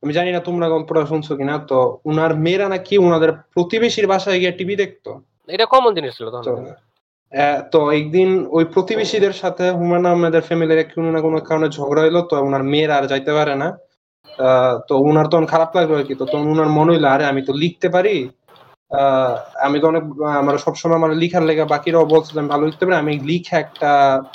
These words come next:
Speaker 1: বাংলাদেশের কোনো চ্যানেলে একটা নাটক রাইট করে দিই না কেন, বিক্রি করি না কেন,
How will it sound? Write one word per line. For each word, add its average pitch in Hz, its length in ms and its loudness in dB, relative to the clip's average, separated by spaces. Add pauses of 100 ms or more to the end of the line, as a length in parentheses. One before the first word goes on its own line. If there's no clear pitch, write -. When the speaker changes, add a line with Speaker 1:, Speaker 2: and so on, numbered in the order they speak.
(340)
Speaker 1:
বাংলাদেশের 156 500 0
কোনো 156 180 -4
চ্যানেলে 170 380 0
একটা 139 160 -4
নাটক 135 540 -2 (140)
রাইট 135 300 -4
করে 143 160 2
দিই 135 160 -2
না 139 120 -2
কেন, 135 180 -4
বিক্রি 135 280 -4
করি 143 180 0
না 131 120 0
কেন, 165 220 -2